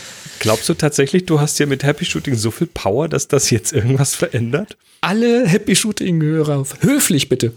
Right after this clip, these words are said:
Speaker 2: höflich fragen, wann der Sync kommt.
Speaker 1: Nein.
Speaker 2: Nein, macht das nicht.
Speaker 1: Nein.
Speaker 2: Macht das nicht. Der
Speaker 1: Ich,
Speaker 2: weiß
Speaker 1: ich,
Speaker 2: das längst,
Speaker 1: ich
Speaker 2: dass das
Speaker 1: würde
Speaker 2: ein Wunsch ist.
Speaker 1: Ich,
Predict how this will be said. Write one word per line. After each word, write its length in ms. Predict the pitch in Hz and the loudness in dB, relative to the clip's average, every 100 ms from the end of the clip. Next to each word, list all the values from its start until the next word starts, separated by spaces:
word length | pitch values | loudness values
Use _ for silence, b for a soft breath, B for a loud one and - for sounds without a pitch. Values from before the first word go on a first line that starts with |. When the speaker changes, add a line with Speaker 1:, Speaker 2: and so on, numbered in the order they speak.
| - | -2
Speaker 2:
höflich 640 | 196 262 370 359 - 262 - | 0 4 2 2 2 0 0
fragen, 500 | 185 185 185 180 143 | 0 0 0 0 2
wann 160 | 151 | 2
der 140 | 151 135 | 2 2
Sync 420 | 135 156 - - | 2 0 -4 -6
kommt. 160 | 113 | -4
Speaker 1:
Nein. 300 | 113 110 107 | -2 -2 -2
Speaker 2:
Nein, 360 | 98 87 87 87 - | -2 0 -2 -4 -2
macht 240 | 95 - | -4 -2
das 140 | 92 - | -6 -6
nicht. 280 | - - - | -10 -12 -12
Speaker 1:
Nein. 140 | 120 | -10
Speaker 2:
Macht 140 | 101 104 | -8 -8
das 120 | - | -10
nicht. 200 | - - | -8 -2
Der 80 | 131 | 2
Speaker 1:
Ich, 40 | |
Speaker 2:
weiß 160 | 143 170 | 2 4
Speaker 1:
ich, 60 | |
Speaker 2:
das 160 | 151 - | 2 2
längst, 220 | 123 147 | 2 2
Speaker 1:
ich 60 | - | 2
Speaker 2:
dass 140 | - | 2
das 180 | 95 - | 2 2
Speaker 1:
würde 100 | 95 | 0
Speaker 2:
ein 20 | |
Wunsch 240 | 95 95 - | -2 -4 -4
ist. 280 | 110 - _ _ _ _ _ _ _ - | -6 -6 _ _ _ _ _ _ _ -14
Speaker 1:
Ich, 200 | - | -14